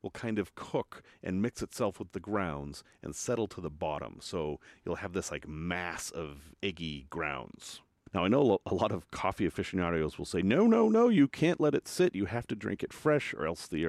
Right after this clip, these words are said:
aromatic antioxidants," or whatever mumbo jumbo. Um, if you let it sit for ten minutes, the grounds will settle. And because the egg is in there,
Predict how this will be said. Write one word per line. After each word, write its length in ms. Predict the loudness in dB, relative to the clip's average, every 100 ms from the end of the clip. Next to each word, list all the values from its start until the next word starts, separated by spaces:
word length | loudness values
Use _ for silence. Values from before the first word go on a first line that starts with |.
| -2 -4
aromatic 520 | -2 0 0 0 -4 _ _ _ -8
antioxidants," 800 | -6 -4 -4 -4 -6 -6 -6 -6
or 140 | -8 -8 -12
whatever 320 | -6 -4 -2
mumbo 300 | -2 0 -2
jumbo. 340 | -2 -2 -4 -6 _ _ _ -2
Um, 360 | 0 2 0 -6 _ -2
if 140 | 4
you 60 | 6
let 140 | 6
it 100 | 6
sit 140 | 2 0
for 80 |
ten 240 | 0 2 4
minutes, 320 | 4 2 -2
the 180 | -4 -2
grounds 460 | 2 2 4 4 2
will 120 | -2
settle. 420 | -2 0 2 2
And 80 | 0
because 340 | -2 2 2 4
the 180 | 2
egg 220 | 2 2 2
is 120 | 4
in 120 | 4
there, 320 | 4 4 2